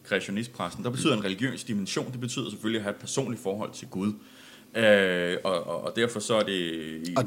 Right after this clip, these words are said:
Speaker 1: i
Speaker 2: det,
Speaker 1: hans
Speaker 2: at hans moral er kommet fra Gud.
Speaker 1: kommet fra
Speaker 2: Mm.
Speaker 1: Gud. Og det
Speaker 2: Det
Speaker 1: vil
Speaker 2: er jo en
Speaker 1: sige, at, at, at folk,
Speaker 2: overbevisning,
Speaker 1: der
Speaker 2: han har.
Speaker 1: tænker som ham,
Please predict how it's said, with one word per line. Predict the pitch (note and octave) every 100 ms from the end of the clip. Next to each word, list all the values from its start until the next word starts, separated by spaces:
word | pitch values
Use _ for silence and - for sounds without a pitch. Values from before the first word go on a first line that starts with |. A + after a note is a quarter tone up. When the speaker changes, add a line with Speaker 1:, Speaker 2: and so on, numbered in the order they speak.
| -
Speaker 1:
i |
Speaker 2:
det, | C3 D3+
Speaker 1:
hans | B2+
Speaker 2:
at | C#3 - -
hans | C#3+ B2 A#2+
moral | G#2+ F#2 B2+ A2+ -
er | G#2+
kommet | - G#2+ A2+ C#3+
fra | C3 - B2
Gud. | G#2+ F2+
Speaker 1:
kommet | G#2+ A2
fra | A#2 G#2+
Speaker 2:
Mm. |
Speaker 1:
Gud. | F#2 F#2 - -
Og | -
det |
Speaker 2:
Det | A#2+
Speaker 1:
vil | C#3+
Speaker 2:
er |
jo |
en | C#3+
Speaker 1:
sige, | A#2+ F2+
at, | -
at, |
at |
folk, | A#2
Speaker 2:
overbevisning, | G#2 A2 - G#2+
Speaker 1:
der |
Speaker 2:
han | G2+
har. | G2
Speaker 1:
tænker | C#3 C#3
som | F#2+
ham, | F#2 G2+